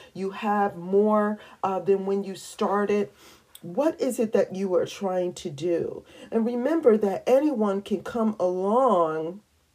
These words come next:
and kind of bump the ladder,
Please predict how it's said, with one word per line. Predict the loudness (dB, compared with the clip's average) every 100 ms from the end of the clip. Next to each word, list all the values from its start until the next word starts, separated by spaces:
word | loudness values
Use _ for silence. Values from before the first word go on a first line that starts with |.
| _ _ _ _ _ _ -20 -20 -18 -8 2
and | 4 6 4 0 -6
kind | 2 4 6
of | 4 2 _
bump | 6 6 4
the | 2
ladder, | 4 4 6 6 6